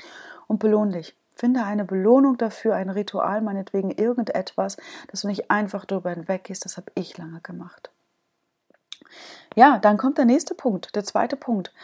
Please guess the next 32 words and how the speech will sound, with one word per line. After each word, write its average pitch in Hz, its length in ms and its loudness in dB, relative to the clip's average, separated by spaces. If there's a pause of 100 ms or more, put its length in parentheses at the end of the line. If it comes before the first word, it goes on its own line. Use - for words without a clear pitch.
(300)
Nicht - 180 -2
quatschen, 240 380 6
machen. 226 360 0 (220)
Also, 190 340 -2 (340)
erfinde 262 460 4
keine 254 200 0
faulen 220 360 6
Ausreden, 247 640 2
ja, 247 180 2
so 214 220 0
wie 202 140 0
ich 214 100 -6
das 240 240 0
dir 220 100 0
erzählt 220 400 -2
habe, 214 200 -4
„Ach, 185 180 -8
ich - 100 -12
muss 208 120 -4
jetzt 202 140 -4
noch 196 200 -6
perfekter 202 480 -4
werden, 190 180 -2
ich 190 140 -10
muss 196 180 -8
dies 196 220 -4
und 196 120 -8
das 185 180 -6
und 185 120 -10
jenes 202 380 -6
noch 185 160 -10
können“ 180 400 -6